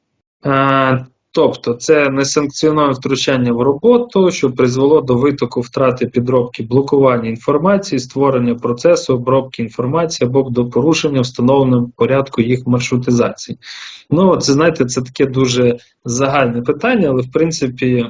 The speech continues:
е, під цю статтю, ну, дуже багато можна кібератак, е, підвести і сказати, що от людина,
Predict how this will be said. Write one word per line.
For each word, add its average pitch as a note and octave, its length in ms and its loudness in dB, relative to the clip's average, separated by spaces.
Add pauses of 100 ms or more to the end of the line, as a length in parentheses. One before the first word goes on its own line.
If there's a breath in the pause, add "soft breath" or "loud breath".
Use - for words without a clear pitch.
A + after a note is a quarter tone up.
(140)
е, A#2 600 -8
під B2 180 -2
цю D3+ 140 2
статтю, C#3+ 840 2
ну, B2 240 2
дуже A#2+ 300 0
багато A2+ 480 -4
можна A2 320 -6
кібератак, A2+ 760 -2 (400 loud breath)
е, A2+ 340 -2
підвести D3 540 0
і A2+ 40 2
сказати, B2 440 -2
що - 180 -4
от G#2+ 180 -8
людина, A#2+ 420 0